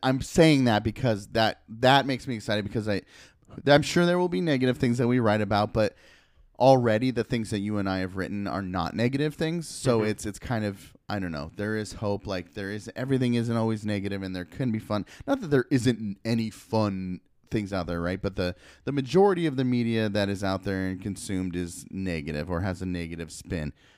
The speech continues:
Speaker 1: Um, I don't know. I want this to be fun,
Speaker 2: Yeah.
Speaker 1: and I want the things that we work on from now on to be fun. Um, there's always gonna be sad times and sad things we think about and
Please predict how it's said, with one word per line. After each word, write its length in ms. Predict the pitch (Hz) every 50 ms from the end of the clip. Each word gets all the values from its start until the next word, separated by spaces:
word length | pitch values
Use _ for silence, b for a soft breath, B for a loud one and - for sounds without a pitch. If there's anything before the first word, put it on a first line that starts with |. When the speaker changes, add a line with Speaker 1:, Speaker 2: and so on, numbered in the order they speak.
| b b
Speaker 1:
Um, 500 | - 95 98 90 78 73 69 64 64 65 - _ _ _ _ _ _ _ _ _ _ _ _ _ _ _ _ _ _ _ _ _ _ _ _ _ _ _ _ _ _ _ _ _ - _
I 60 | - 156
don't 100 | 131 90
know. 220 | 82 85 113 - _ _ _
I 80 | 117 127
want 280 | 117 120 123 131 -
this 140 | - 117 - -
to 100 | - 107
be 100 | 104 98
fun, 320 | - - 95 76 69 67 b b b
Speaker 2:
Yeah. 100 | - -
Speaker 1:
and 80 | 95
I 60 | 98 101
want 200 | 107 110 117 -
the 80 | 110
things 260 | - - 117 117 113
that 100 | 110 104
we 120 | 101 104 101
work 260 | 98 98 95 90 -
on 220 | 98 101 98 95
from 200 | - - - 95 95
now 200 | 98 92 92 90
on 180 | 87 90 95
to 120 | - - 98
be 260 | 87 _ 92 101 120
fun. 300 | - - 156 160 165 170 B B B B B B
Um, 240 | 104 101 95 92 82 80
there's 200 | 107 110 95 -
always 340 | - 110 113 117 120 107
gonna 140 | 110 110 104 95
be 100 | 101 95
sad 320 | - - 101 95 98 -
times 300 | - 107 95 104 95 -
and 100 | 95 92
sad 220 | - 92 87 90 85
things 180 | 95 92 90 92
we 100 | 92 87
think 220 | 98 110 110 101
about 280 | 117 104 107 101 104 95
and 220 | 95 92 85 76